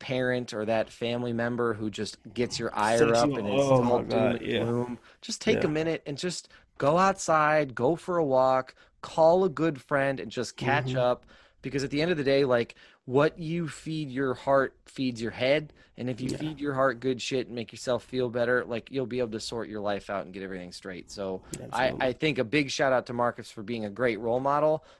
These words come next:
Speaker 1: My challenge and my final thought is I want everybody to do more of that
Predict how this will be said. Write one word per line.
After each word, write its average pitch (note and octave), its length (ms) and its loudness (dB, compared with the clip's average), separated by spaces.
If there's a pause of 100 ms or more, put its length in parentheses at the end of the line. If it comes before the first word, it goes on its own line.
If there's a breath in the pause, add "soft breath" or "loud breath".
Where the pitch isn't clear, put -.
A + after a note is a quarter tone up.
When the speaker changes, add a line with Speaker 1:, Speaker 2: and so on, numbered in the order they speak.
(100)
Speaker 1:
My B2+ 220 0
challenge B2+ 420 -2
and A#2+ 100 -8
my A#2 140 -2
final A2+ 380 -4
thought A2+ 260 0
is G#2+ 240 -4 (240 soft breath)
I A#2 80 -6
want A#2 240 -4
everybody B2 460 0
to G#2 100 -8
do A2 140 -6
more G#2 300 -2
of F#2 120 -4
that G2 360 0